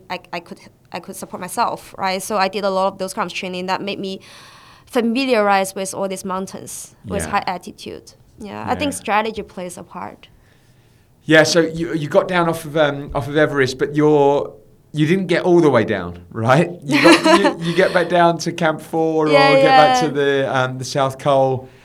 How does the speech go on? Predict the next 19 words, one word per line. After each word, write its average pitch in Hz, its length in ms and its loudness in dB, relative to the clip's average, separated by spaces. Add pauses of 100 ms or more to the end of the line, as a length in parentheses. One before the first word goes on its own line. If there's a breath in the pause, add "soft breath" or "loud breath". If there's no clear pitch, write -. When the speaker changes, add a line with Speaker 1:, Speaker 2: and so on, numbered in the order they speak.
(120 loud breath)
Speaker 2:
And 127 320 -2
yeah, 123 440 0
your, 131 280 -2
your 143 200 0
expedition 139 560 -8
wasn't 120 240 -6
done 127 260 -2
there. 98 260 -10 (160)
Speaker 1:
No, 269 400 10
yeah, 269 340 10
I, 247 120 10
yeah, - 520 -6
so - 200 0
I 233 200 8
was, 240 280 0
it 240 120 -4
was 240 220 -4
more 214 160 -6
so, 208 440 -4